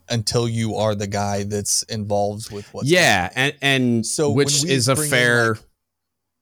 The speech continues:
Speaker 2: analysis
Speaker 1: so
Speaker 2: of,
Speaker 1: if you bring
Speaker 2: like,
Speaker 1: in, like,
Speaker 2: I
Speaker 1: your department heads, right? Like, you've got
Speaker 2: Yeah,
Speaker 1: guys that are
Speaker 2: yeah.
Speaker 1: screened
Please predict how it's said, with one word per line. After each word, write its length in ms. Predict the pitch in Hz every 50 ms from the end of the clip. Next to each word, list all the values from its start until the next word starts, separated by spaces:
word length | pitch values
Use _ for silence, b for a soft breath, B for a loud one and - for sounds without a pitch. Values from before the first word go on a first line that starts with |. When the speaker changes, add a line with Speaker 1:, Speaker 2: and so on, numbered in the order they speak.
| _ -
Speaker 2:
analysis 600 | 107 107 107 110 131 143 123 - - 92 90 87
Speaker 1:
so 80 | - 180
Speaker 2:
of, 80 | -
Speaker 1:
if 60 | - 92
you 40 | 85
bring 200 | 82 85 185 185
Speaker 2:
like, 60 | 190
Speaker 1:
in, 40 | 190
like, 240 | 180 170 - - -
Speaker 2:
I 40 | 131
Speaker 1:
your 80 | 135
department 560 | 131 120 139 - - 127 135 175 175 143 120 113
heads, 360 | 113 107 107 110 117 120 120
right? 260 | 113 104 107 117 143
Like, 180 | 147 135 - -
you've 80 | 113
got 60 | 117 107
Speaker 2:
Yeah, 180 | 90 73 57
Speaker 1:
guys 240 | - 120 120 135 135 -
that 60 | 90
are 60 | 87
Speaker 2:
yeah. 120 | 78 71
Speaker 1:
screened 680 | 69 - - - 110 113 123 131 127 123 117 117 113 127